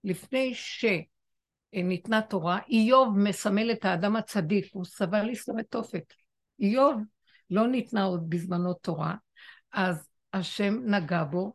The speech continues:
בכל מיני נגעים, נגעי בני אדם קשים, וכשבאה התורה, השם לא נוגע באדם ככה, כי הוא מקיים את המצוות.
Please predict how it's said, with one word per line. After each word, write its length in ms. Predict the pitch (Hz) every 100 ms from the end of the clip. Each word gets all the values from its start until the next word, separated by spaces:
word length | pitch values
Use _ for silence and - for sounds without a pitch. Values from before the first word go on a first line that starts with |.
| -
בכל 440 | 160 175 - 202
מיני 280 | 208 208 196
נגעים, 580 | 190 165 202 180 196 240
נגעי 320 | 190 160 233 208
בני 280 | 185 185
אדם 200 | 160 202 208
קשים, 460 | 175 - - 202 269 _ _ - - _ - 156 151 185 175 170 170 165 175 220 _ _ _ _ _ _ _ _ _ _
וכשבאה 500 | - - 165 147 240
התורה, 460 | 247 - 208 262 - - -
השם 300 | - 208 202
לא 100 | 202
נוגע 360 | 208 160 175
באדם 400 | 165 165 151 165 156
ככה, 320 | - 156 - - _
כי 100 | -
הוא 100 | 175
מקיים 320 | 156 175 160 196
את 120 | -
המצוות. 480 | 208 208 214 277